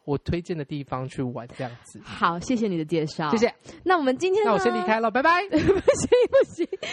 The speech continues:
Speaker 2: 我们还要继续节目。我们今天有主题的。
Speaker 1: 哦。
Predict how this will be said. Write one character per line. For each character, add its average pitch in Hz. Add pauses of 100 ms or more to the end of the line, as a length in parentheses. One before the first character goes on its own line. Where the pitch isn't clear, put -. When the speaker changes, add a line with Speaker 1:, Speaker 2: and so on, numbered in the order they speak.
(200)
Speaker 2:
我 269
们 294
还 392
要 302
继 294
续 285
节 175
目。 190
我 180
们 208
今 349
天 330
有 285
主 165
题 -
的。 117
Speaker 1:
哦。 -